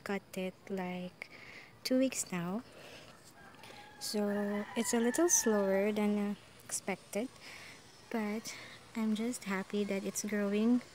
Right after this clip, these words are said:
roots already. This one, the green prince, as they call it in English, and Echeveria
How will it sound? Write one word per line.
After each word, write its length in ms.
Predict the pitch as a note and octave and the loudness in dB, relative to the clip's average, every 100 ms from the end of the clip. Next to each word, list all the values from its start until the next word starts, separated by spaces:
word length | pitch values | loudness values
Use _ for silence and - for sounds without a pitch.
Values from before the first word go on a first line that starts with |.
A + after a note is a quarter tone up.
| - - | -8 2
roots 360 | A3+ B3+ - | 4 4 2
already. 540 | B3+ A3+ F#3 F#3+ A3 E4+ - - - - - - - - - A3+ | 4 6 4 4 4 2 -2 -20 -18 -18 -18 -18 -16 -18 -4 8
This 260 | C4+ D#4+ - | 8 8 4
one, 440 | G3+ F#3 F3+ G3 B3+ - - - - - - - - - - - - - - - - G#3+ | 2 2 4 2 0 -4 -12 -14 -14 -16 -18 -20 -20 -20 -20 -20 -20 -20 -20 -20 -6 -2
the 80 | |
green 400 | G#3 A3 A#3 C4 C4 | 4 8 8 8 6
prince, 500 | A3+ G3+ G3+ A3 - | 4 6 4 2 0
as 140 | G#3 | 0
they 160 | - G3+ | 2 0
call 280 | - G3 F#3 | 0 -4 -2
it 200 | G3 A#3 - | -2 -4 -2
in 120 | G#3+ G3 | 2 4
English, 640 | F#3+ F#3 G3 A3+ - - - - - - - | 4 4 2 2 -2 -4 -8 -12 -12 -4 2
and 640 | G#3 G3 G3 G3 G3 G3 - - - - - - - - - - - - | 4 4 2 2 0 -2 -6 -12 -12 -12 -12 -12 -12 -10 -10 -12 -12 -4
Echeveria 720 | G#3+ - G3+ G3 F#3 G3 D#4 | -2 0 2 2 2 4 2